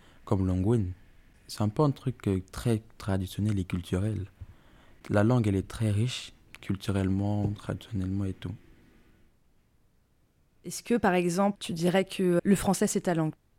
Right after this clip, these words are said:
Speaker 1: Oui et non. Oui, parce que déjà, le français, c'est une langue commune. Il le faut quand même pour pouvoir discuter avec les autres.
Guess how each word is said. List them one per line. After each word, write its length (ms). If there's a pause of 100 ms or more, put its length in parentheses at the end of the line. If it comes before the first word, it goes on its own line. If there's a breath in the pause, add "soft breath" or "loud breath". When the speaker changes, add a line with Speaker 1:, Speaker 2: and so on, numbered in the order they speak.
(120)
Speaker 1:
Oui 260 (320)
et 140
non. 140 (760 loud breath)
Oui, 220
parce 300
que 480
déjà, 320
le 80
français, 440
c'est 140
une 100
langue 160
commune. 460 (180)
Il 140
le 100
faut 220
quand 100
même 140
pour 240
pouvoir 440
discuter 380
avec 240
les 160
autres. 220